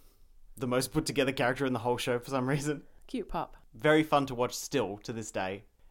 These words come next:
Speaker 1: even if you take away the nostalgia. But it is fun to watch it now and see all these characters, rem-, remember who they are and what their personalities are.
Speaker 2: <laughs> Yeah.
Speaker 1: But some of the structures are very <laughs> strange.
Speaker 2: What, like, the storyline?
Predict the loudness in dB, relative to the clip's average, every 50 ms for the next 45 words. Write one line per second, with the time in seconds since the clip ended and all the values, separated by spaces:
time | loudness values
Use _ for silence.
0 | -10 -4 -2 -2 0 0 0 0 -2 -2 -6 -8 -10 -8 -8 -6 -4 -2 0 0
1 | 0 2 2 2 2 2 0 -2 -2 -4 -4 -4 -4 -4 -4 -4 -4 -6 -10 -10
2 | -12 -18 -20 -18 -18 -8 -4 -2 0 0 0 0 -2 -2 0 -2 -2 -2 -2 -6
3 | -6 -6 -6 -6 -6 -6 -6 -4 -4 -4 -4 -6 -8 -12 -12 -10 -8 -8 -6 -8
4 | -10 -12 -14 -18 -20 -20 -20 -20 -12 -8 -4 -4 -2 -2 -4 -4 -6 -6 -6 -6
5 | -6 -6 -6 -8 -10 -12 -10 -12 -14 -16 -18 -20 -20 -20 -20 -20 -20 -16 -8 -6
6 | -4 -4 -2 -2 -2 -4 -4 -4 -6 -6 -2 -2 -2 0 0 0 -2 -2 -2 -2
7 | 0 0 2 2 2 2 0 0 -2 -4 -4 -4 -4 -4 -6 -6 -4 -4 -4 -2
8 | -2 -4 -4 -2 -2 -2 -2 -4 -8 -12 -12 -12 -12 -12 -12 -16 -16 -18 -18 -18
9 | -18 -18 -20 -20 -20 -18 -14 -10 -8 -8 -8 -8 -10 -12 -14 -14 -4 0 2 2
10 | 4 2 0 0 -2 -4 -4 -6 -6 -8 -8 -6 -4 -4 -4 -4 -4 -6 -6 -6
11 | -6 -6 -6 -6 -6 -6 -6 -10 -14 -12 -8 -6 -6 -6 -6 -8 -10 -12 -12 -10
12 | -6 -4 -4 -4 -4 -4 -6 -8 -8 -10